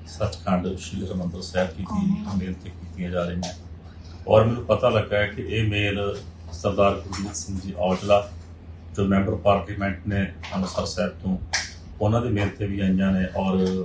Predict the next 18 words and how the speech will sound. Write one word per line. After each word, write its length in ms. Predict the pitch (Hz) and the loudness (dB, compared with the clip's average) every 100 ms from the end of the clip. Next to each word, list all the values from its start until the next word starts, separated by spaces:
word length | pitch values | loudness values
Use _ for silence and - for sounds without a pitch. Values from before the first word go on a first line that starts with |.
| 87 - - - - - | -4 -14 -16 -16 -16 -4
ਪੰਜਾਬ 320 | 104 110 110 | 4 6 4
ਦੇ 80 | 107 | 0
ਮੁੱਖ 300 | 101 101 - | -4 -4 0
ਮੰਤਰੀ 600 | 104 98 - 98 95 85 - - | 0 0 -2 0 0 -2 -6 -8
ਭਗਵੰਤ 300 | 95 98 90 | -2 0 0
ਸਿੰਘ 180 | - 95 | -4 -8
ਜੀ 160 | 92 | -4
ਮਾਨ, 340 | 90 90 95 95 - - - - - - | 2 4 4 2 -4 -16 -16 -16 -6 2
ਉਹਨਾਂ 300 | 117 139 113 | 4 6 4
ਦੇ 380 | 110 98 92 85 - - - - | 6 6 4 0 -6 -14 -10 -2
ਈਮੇਲ 360 | 101 98 95 | 2 4 4
ਤੇ 160 | 92 101 | 2 -2
ਵੀ 60 | 95 | -4
ਜਿਹੜੀਆਂ 420 | 90 92 92 92 | -4 -4 -2 -2
ਈਮੇਲਾਂ 440 | 92 87 90 92 90 | -4 -10 -6 -4 -4
ਨੇ 60 | - - - - - - 101 | -6 -14 -18 -18 -18 -10 -2
ਉਹ 240 | 104 98 | 0 6
ਆਈਆਂ। 320 | 95 87 85 | 6 6 0